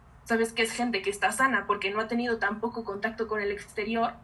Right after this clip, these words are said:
entonces está todo tranquilo y todo controlado,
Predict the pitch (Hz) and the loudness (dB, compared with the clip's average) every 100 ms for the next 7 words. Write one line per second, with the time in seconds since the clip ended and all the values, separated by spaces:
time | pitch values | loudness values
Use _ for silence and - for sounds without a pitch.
0 | - - - - - - - - - - | -20 -20 -20 -20 -18 -18 -18 -20 -20 -4
1 | 233 220 220 214 208 196 196 202 196 190 | 0 2 2 0 -4 -2 0 0 0 0
2 | 208 220 214 220 180 185 190 202 208 254 | -2 -2 -4 -4 -2 0 2 2 4 6
3 | 339 339 | 8 8